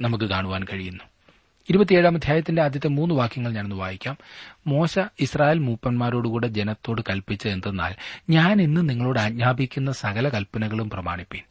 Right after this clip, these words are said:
നിങ്ങൾ യോർദാൻ കടന്ന് നിന്റെ ദൈവമായ യഹോവ നിനക്ക് തരുന്ന ദേശത്തെത്തുന്ന ദിവസം നീ വലിയ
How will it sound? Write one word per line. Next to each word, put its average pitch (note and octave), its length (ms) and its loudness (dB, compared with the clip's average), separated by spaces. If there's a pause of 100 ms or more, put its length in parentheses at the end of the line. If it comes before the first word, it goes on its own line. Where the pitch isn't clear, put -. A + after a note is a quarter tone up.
(640)
നിങ്ങൾ B2 340 2 (360)
യോർദാൻ C#3 520 6
കടന്ന് A2+ 320 0
നിന്റെ A2 140 0
ദൈവമായ B2 500 2
യഹോവ A#2 360 0
നിനക്ക് A2+ 400 -2
തരുന്ന A2+ 280 -2
ദേശത്തെത്തുന്ന A2+ 840 -2
ദിവസം A2 480 -2
നീ A2+ 120 2
വലിയ A#2+ 380 2